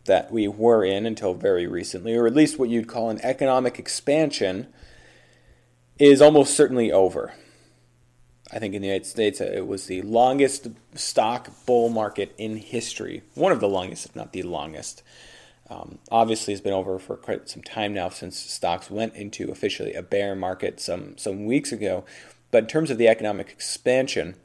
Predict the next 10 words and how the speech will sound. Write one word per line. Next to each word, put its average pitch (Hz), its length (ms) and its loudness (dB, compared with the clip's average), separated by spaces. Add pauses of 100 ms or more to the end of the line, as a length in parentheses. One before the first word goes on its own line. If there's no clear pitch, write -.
that 90 160 -2
began 92 380 -6
back 92 340 -4
in 92 140 -6
two - 160 -14
thousand 90 680 -6
ten, 117 560 -10 (1400)
well, 123 100 2
that's 120 200 8
over. 104 340 0